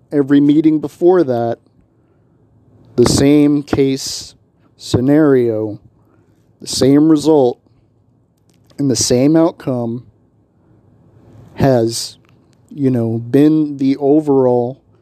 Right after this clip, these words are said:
narrative of these talks. And that is, there's been no movement by the Players Association,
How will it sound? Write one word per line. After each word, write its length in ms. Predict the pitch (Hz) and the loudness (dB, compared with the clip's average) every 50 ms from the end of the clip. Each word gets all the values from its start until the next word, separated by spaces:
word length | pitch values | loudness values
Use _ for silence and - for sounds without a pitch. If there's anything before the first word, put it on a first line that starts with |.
| _ _ - | _ _ -12
narrative 840 | - 120 120 135 143 160 170 151 135 123 120 120 117 - - - _ _ | -8 -6 -2 0 2 4 4 4 2 0 -2 -6 -8 -12 -18 -20 _ _
of 180 | - 123 120 120 | -12 -12 -10 -8
these 240 | 123 123 117 - | -8 -8 -8 -8
talks. 540 | - - 156 151 - - - - - - - _ _ - - _ _ _ | -6 -4 -4 -4 -6 -8 -12 -16 -16 -16 -16 _ _ -20 -20 _ _ _
And 200 | - 127 123 123 | -6 -4 -4 -2
that 200 | 127 135 147 151 | 0 0 2 4
is, 300 | 151 147 156 160 156 - - - | 4 4 2 2 -2 -8 -10 -6
there's 280 | 135 131 127 123 - | -4 -2 -2 -4 -4
been 440 | 135 135 135 135 131 127 123 131 - _ _ _ _ _ _ _ _ | -2 0 0 0 0 -2 -6 -10 -14 _ _ _ _ _ _ _ _
no 340 | 117 110 113 120 135 156 170 | -12 -6 -2 0 2 2 2
movement 600 | 165 175 170 160 143 127 135 131 127 123 131 - _ _ _ _ _ | 4 4 2 2 2 -2 -4 -6 -6 -6 -8 -12 _ _ _ _ _
by 180 | - 120 117 113 | -10 -8 -8 -8
the 100 | 117 120 | -10 -14
Players 440 | - - - 135 143 160 160 170 | -12 -6 -4 -2 0 0 -2 -2
Association, 1120 | 180 190 - - 185 180 180 175 - - 196 190 156 135 127 - - - 131 131 143 139 | -4 -6 -4 0 2 2 2 0 -2 -4 -2 -2 0 0 -2 -4 -4 -6 -6 -6 -6 -10